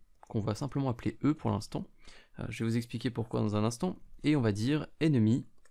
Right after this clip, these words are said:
donc simplement l'argument qu'on a au-dessus, enemy.getComponentEnemy. Maintenant qu'on a récupéré le component,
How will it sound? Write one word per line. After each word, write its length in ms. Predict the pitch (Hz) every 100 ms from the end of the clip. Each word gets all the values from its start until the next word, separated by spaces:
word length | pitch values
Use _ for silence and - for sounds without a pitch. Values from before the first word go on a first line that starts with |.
| - -
donc 140 | 101
simplement 520 | - 117 117 120 123 -
l'argument 420 | 107 117 110 117
qu'on 160 | 117 107
a 60 |
au-dessus, 360 | 104 - 131 - 156
enemy.getComponentEnemy. 4000 | 139 113 139 - - - - - 113 123 - - 113 143 - 117 107 107 120 - - - - - - - - - - - - - - - - - 127 107 - - - - - - - - - - - - - - - - - - - - - -
Maintenant 300 | 160 175 175
qu'on 100 | 165
a 80 |
récupéré 360 | 143 143 135 143
le 60 | 117
component, 380 | 123 110 143